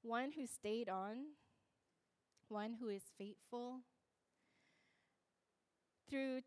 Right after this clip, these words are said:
childlessness, through grief, through death, through the lowest disappointments and the highest victories and success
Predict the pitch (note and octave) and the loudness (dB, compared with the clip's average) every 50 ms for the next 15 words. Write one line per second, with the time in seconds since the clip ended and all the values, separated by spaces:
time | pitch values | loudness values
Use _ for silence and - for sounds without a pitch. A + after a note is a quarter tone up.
0 | - - D#4+ C#4 D4 D4 C#4+ E4+ E4+ D#4+ - - C#4+ C#4+ C#4+ C4+ C4+ C#4 C4+ - | -4 0 2 4 4 4 2 0 -2 -4 -4 -2 0 0 2 2 0 -2 -2 -6
1 | - - - - - - _ - - G#3+ G3+ F#3 - A3+ A#3+ B3 B3+ C4 C4+ C4 | -8 -12 -14 -16 -20 -20 _ -10 -6 -6 -6 -4 -4 -2 0 0 0 0 -2 -6
2 | - - - - _ _ _ _ _ _ _ _ _ _ _ _ _ _ _ - | -10 -18 -20 -20 _ _ _ _ _ _ _ _ _ _ _ _ _ _ _ -10
3 | G3+ F#3+ F#3 F3 - - F#3 F#3+ G#3 B3 C4 - - - - - _ _ _ _ | -8 -8 -8 -8 -6 -4 -2 -2 -2 -2 -4 -6 -12 -20 -20 -20 _ _ _ _
4 | _ _ _ _ _ _ _ _ _ _ _ _ _ _ _ _ _ _ _ _ | _ _ _ _ _ _ _ _ _ _ _ _ _ _ _ _ _ _ _ _
5 | _ _ _ _ _ _ _ - - B3+ B3 A#3 A#3+ A#3 A#3 A3+ A3 A3 B3 B3+ | _ _ _ _ _ _ _ -6 0 2 4 4 4 4 2 0 -2 2 4 4
6 | C4+ D4 D4 C#4+ C#4+ D4 C#4 - - A#3+ A#3 - - A#3 A3+ - - A3+ G3+ G#3 | 4 4 4 2 2 0 0 -4 -6 -6 -4 -4 -4 -6 -6 -6 -6 -6 -4 -4
7 | F3 - G#3 G#3 G3+ G#3 A3 B3+ - - _ _ _ - A3 A#3+ B3 B3+ C4 B3+ | -4 -4 -4 -4 -4 -4 -6 -8 -10 -12 _ _ _ -6 -4 -2 0 -2 -2 -4
8 | - - C#4+ D4+ D#4+ E4+ F4 D#4+ - - G#3 G3+ G3 - _ - G#3 G3+ G3 G3 | -6 -6 -2 0 2 2 2 0 -2 -4 -6 -6 -6 -6 _ -8 -4 -4 -2 -2
9 | G3+ F#3+ - - - - - _ - G3+ G#3 G#3+ - - - - - - - C4 | -4 -6 -8 -10 -14 -16 -14 _ -6 -4 -4 -4 -4 -6 -6 -6 -6 -6 -2 0
10 | C4 A3+ G3 F#3+ - - - | 0 0 0 -2 -6 -8 -8